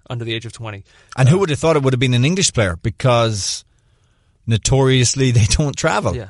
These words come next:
Speaker 1: but Sancho, Haaland, they're both nineteen. Like, this is Borussia Dortmund just in all their glory, at it again,
Speaker 2: Look at you,
Speaker 1: young
Speaker 2: though.
Speaker 1: players.
Speaker 2: Look at you in your red card man of the match, just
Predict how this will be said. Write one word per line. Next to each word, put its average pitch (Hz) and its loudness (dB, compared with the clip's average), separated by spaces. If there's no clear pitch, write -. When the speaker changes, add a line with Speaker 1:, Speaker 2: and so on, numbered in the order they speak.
Speaker 1:
but - -10
Sancho, 175 -2
Haaland, 147 -4
they're 131 -8
both 160 -10
nineteen. 123 -12
Like, 123 -8
this 175 0
is 165 -2
Borussia 165 -2
Dortmund 147 -6
just - -10
in 143 -6
all 147 2
their 160 2
glory, 135 0
at 143 0
it 147 -2
again, 147 2
Speaker 2:
Look 139 4
at 127 0
you, 202 2
Speaker 1:
young 185 0
Speaker 2:
though. 190 2
Speaker 1:
players. 139 0
Speaker 2:
Look 208 2
at 294 -2
you 233 0
in 185 0
your 165 2
red 156 2
card 139 2
man 131 0
of 123 -2
the 120 -4
match, 123 -2
just - -2